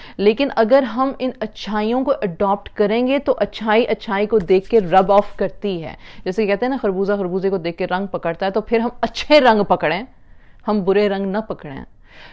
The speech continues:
शुक्रगुजारी वो नंबर वन राज है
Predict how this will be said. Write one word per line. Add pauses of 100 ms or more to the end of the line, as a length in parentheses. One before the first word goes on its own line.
(100)
शुक्रगुजारी
वो
नंबर (380)
वन (760)
राज
है